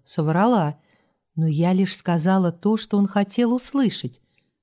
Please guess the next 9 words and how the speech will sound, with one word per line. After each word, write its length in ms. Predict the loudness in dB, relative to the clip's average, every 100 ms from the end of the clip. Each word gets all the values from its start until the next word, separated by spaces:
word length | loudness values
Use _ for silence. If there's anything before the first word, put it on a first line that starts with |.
| _ -4
Путь 260 | 0 0
к 60 | -4
сердцу 460 | -4 -2 -2 0 2
мужчины 560 | 2 2 0 2 4
лежит 440 | 2 2 0 -2 -4
через 400 | -2 0 0 0
ложь. 380 | -2 -2 -4 -16 _ _ _ -4
А 140 | 0
будешь 500 | 2 2 2 2 -2